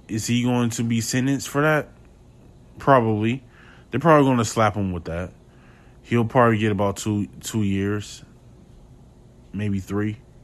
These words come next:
And it's only a one to five sentence. It's a Class D felony. So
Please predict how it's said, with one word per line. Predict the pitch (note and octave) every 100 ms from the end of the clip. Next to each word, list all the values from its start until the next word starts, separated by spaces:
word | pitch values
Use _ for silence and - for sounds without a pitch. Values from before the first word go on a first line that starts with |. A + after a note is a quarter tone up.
| - - - - - - - - -
And | G#2+ A#2 A2
it's | A2 A2
only | C#3 B2+
a |
one | A2 G#2+ A#2+ A2+
to | G#2
five | - A#2+ A#2 G#2+ G2 F2+ - -
sentence. | - - C3 G#2 D#2+ - - - - -
It's | -
a |
Class | - C3 A#2 G#2
D | F#2+ A2+
felony. | G2+ B2+ G2+ D2+ D2+ - - - - - - - - - - - - - - _ - - - -
So | - A2+ G#2+ F#2+